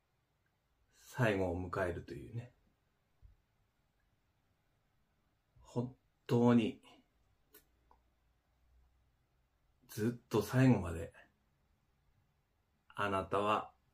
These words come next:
本当にロックスター、美しいまま、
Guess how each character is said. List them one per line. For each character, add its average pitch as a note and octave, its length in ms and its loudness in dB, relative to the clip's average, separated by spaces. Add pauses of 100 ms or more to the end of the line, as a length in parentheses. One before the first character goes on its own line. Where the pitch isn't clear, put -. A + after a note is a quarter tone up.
(120)
本 G#2+ 240 -4
当 G#2 180 -2
に G#2 280 -2 (220)
ロ G#2 300 2
ッ - 20 -20
ク A2+ 120 -2
ス - 100 -6
タ F2 340 -4 (1700)
ー、 A#2 100 -4 (220)
美 C3 80 0
し C#3 200 0
い C3+ 40 8
ま G#2+ 140 6
ま、 F2 240 -8